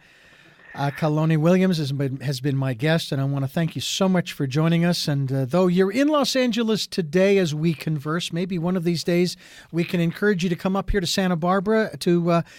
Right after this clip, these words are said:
continue this conversation in the studio, because I know that there's not only a lot more to say about all of this, but also, uh, there is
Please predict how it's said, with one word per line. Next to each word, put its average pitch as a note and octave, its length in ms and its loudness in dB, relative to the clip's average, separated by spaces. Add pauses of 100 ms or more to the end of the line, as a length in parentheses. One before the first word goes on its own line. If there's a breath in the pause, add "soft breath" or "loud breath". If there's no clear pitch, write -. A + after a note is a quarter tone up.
(180 loud breath)
continue A#3+ 440 0
this F3+ 160 0
conversation F3+ 720 -2
in E3 120 2
the D#3 80 0
studio, F#3+ 500 0
because D3 400 -4 (400 loud breath)
I G3+ 80 -2
know C#4 220 2
that A#3+ 160 -2
there's G#3+ 340 0 (380 loud breath)
not B3+ 200 2
only E4+ 240 2
a A3 80 4
lot G#3 360 0
more G3 240 2
to D#3+ 80 0
say C3 560 -2 (140)
about F#3 440 0
all C3 240 -4
of A2 120 -12
this, A2+ 300 -6
but G3+ 240 -2
also, G#3+ 580 2 (480 loud breath)
uh, F3 520 0
there F#3 500 0
is G3 400 2